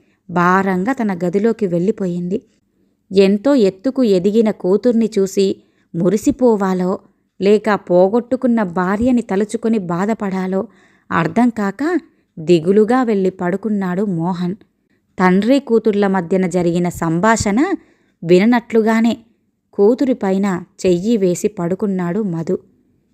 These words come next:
ఎందుకంటే ఇప్పుడు మధు కూడా ఒక భర్తే కదా. ఈ కథ ఇంతటితో సమాప్తమండి. విన్నారుగా, భార్య అనారోగ్యంతో బాధపడుతున్నా ఆవిడను పట్టించుకోకుండా నిర్లక్ష్యంగా ప్రవర్తించిన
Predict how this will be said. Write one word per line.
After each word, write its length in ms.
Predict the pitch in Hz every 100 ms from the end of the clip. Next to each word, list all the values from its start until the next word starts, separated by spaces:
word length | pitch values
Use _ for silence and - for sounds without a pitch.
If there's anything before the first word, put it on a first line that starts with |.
| _
ఎందుకంటే 680 | 170 175 175 220 202 175 247 320 311 202 311
ఇప్పుడు 380 | 185 180 196 190
మధు 320 | 175 165 170 240 240
కూడా 300 | 208 190 185 - _ _ -
ఒక 180 | 175 180
భర్తే 480 | 156 196 185 220 220
కదా. 340 | 220 202 196 190 190 _ _ _ _ -
ఈ 140 | 185 247
కథ 280 | 247 196 226 311 330 - 185
ఇంతటితో 500 | 202 269 233 214 214
సమాప్తమండి. 920 | - 175 208 - 226 202 190 185 190 196 196 - _ _ -
విన్నారుగా, 640 | 185 196 208 208 208 214 339 - _ _ _ _ 170
భార్య 440 | 185 185 254 277 -
అనారోగ్యంతో 840 | 180 185 220 226 214 214 208 214 190
బాధపడుతున్నా 840 | 170 175 202 196 185 185 185 185 185 - _ _
ఆవిడను 460 | 190 202 202 196 196
పట్టించుకోకుండా 960 | 180 170 240 240 - 220 208 208 196 220
నిర్లక్ష్యంగా 760 | 190 170 180 208 - 220 226
ప్రవర్తించిన 760 | 226 208 196 196 202 190 202